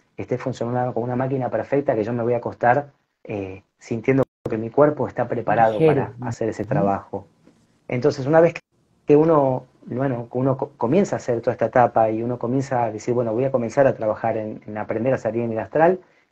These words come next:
Speaker 1: es acostarse, literalmente acostarse, cerrar los ojos y comenzar a sentir la relajación del cuerpo, ¿sí? Uno puede tener también alguna,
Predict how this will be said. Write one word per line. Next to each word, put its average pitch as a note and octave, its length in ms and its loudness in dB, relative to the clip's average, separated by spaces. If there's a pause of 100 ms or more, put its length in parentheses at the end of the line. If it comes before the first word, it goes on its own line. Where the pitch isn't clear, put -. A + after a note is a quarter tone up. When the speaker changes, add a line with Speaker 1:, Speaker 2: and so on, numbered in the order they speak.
(240)
Speaker 1:
es - 120 -2
acostarse, F#3 760 2 (200)
literalmente D3+ 560 2
acostarse, E3 800 2 (600)
cerrar C3+ 300 0
los F3 220 0
ojos E3 520 2 (280)
y C3+ 80 -6
comenzar C3 380 2
a E3 100 2
sentir C#3 380 -2
la D#3+ 160 4
relajación A#2+ 480 -6
del A2+ 120 -8
cuerpo, G2+ 400 -10 (400)
¿sí? A#3+ 180 2 (1800)
Uno G#3+ 140 2
puede A3+ 160 10
tener F#3 240 0
también F3 320 0
alguna, B2+ 560 -2